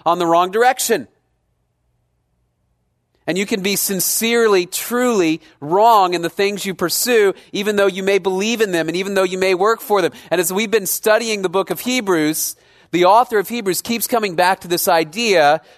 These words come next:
that although there may be other things that grab your attention,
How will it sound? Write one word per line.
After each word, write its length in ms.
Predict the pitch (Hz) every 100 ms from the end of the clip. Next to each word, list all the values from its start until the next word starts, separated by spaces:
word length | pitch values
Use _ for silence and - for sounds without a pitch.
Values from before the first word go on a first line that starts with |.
| _
that 120 | 175
although 260 | 175 185 202
there 120 | 190
may 280 | 180 233 262
be 200 | 208 190
other 540 | 190 208 226 214 180 - _ _ _ _ _ _
things 400 | 214 214 202 160
that 240 | 180 - _ _ _ _ _
grab 380 | 175 190 220 185
your 140 | 196
attention, 680 | 185 - 202 185 185 143